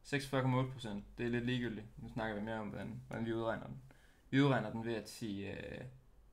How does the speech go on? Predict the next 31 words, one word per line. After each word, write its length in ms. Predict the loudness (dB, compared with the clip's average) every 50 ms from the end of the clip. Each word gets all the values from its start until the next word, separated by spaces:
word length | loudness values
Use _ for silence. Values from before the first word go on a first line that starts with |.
| -8 -2
vi 80 | 0
udregner 300 | 2 2 2 2 0 -2
bruttoavancen, 560 | -4 -4 -4 -2 -2 -2 -2 -4 -6 -8 -10
det 40 | -8
er 40 | -8
det, 100 | -8 -8
vi 60 | -8
gør 140 | -6 -6 -2
her. 180 | -2 0 -2 -2 -4 -10 -16 -20 -16 -10
Det 60 | -10
er 20 | -8
det 80 | -6
samme, 240 | -6 -6 -6 -6 -8
som 120 | -8 -10
vi 60 | -10 -10
kom 180 | -10 -10 -10
frem 200 | -8 -8 -8 -8
til 120 | -10 -10 -10
hernede. 380 | -8 -8 -6 -6 -6 -8 -8 -10 -14 -20 -20 -18 -16
Øh, 500 | -16 -12 -12 -12 -12 -10 -10 -10 -12 -10
så 60 | -8
den 120 | -8 -8 -8
her 80 | -8
parentes 460 | -6 -6 -4 -4 -4 -4 -6 -8 -8 -10
kan 120 | -12 -14
vi 60 | -14
kollapse 440 | -10 -10 -8 -8 -8 -8 -10 -14 -18
til 300 | -14 -12 -10 -10 -8 -4
det 80 | -4 -2
her 120 | -2 -2
tal. 200 | -2 -4 -6 -6